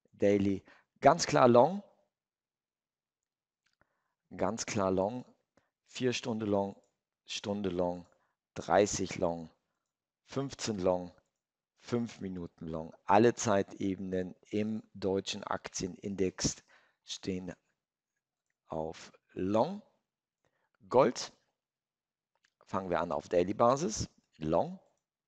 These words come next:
vier Stunde Short, Stunde Short, dreißig Short,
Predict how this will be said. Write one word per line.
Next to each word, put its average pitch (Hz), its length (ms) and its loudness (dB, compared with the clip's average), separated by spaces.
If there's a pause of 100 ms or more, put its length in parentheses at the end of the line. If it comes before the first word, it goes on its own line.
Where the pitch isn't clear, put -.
(1040)
vier 143 220 4
Stunde 101 320 -2
Short, - 460 0 (600)
Stunde 117 420 -2
Short, 104 420 0 (440)
dreißig 101 440 2
Short, - 480 -4